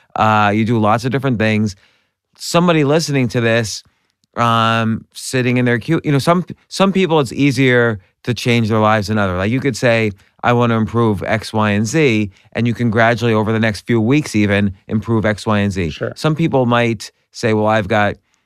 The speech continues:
Speaker 1: a mortgage to pay, uh, an ex-wife to pay, or ex-husband, or, uh, I've, I'm in this nine-to-five job that's really more like seven A M to seven at night in terms of,
Speaker 2: Yeah.
Speaker 1: like, getting there and preparing and all that.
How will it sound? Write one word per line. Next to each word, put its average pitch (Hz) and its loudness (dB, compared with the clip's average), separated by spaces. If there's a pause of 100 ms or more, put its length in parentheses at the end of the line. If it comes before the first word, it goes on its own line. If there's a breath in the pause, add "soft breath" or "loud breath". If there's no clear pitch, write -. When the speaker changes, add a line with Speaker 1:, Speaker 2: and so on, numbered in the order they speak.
(180)
Speaker 1:
a - -4
mortgage 117 0
to 117 -4
pay, 107 0 (380 soft breath)
uh, 98 0
an 90 -4
ex-wife 120 0
to 113 -4
pay, 113 2
or 95 0
ex-husband, 113 0
or, 95 -2 (320 soft breath)
uh, - -4
I've, 98 0
I'm 104 2
in 107 0
this 104 0
nine-to-five 107 0
job 120 2
that's 104 -4
really 107 0
more 104 2
like 98 -2 (640)
seven - -2
A 110 0
M 107 0
to 104 -4
seven 104 0
at 104 -2
night 120 2
in 104 -2
terms 110 0
of, 131 2
Speaker 2:
Yeah. - 0
Speaker 1:
like, 98 0
getting 107 2
there 110 2
and 98 -2
preparing 104 0
and 98 -2
all 98 0
that. 101 -2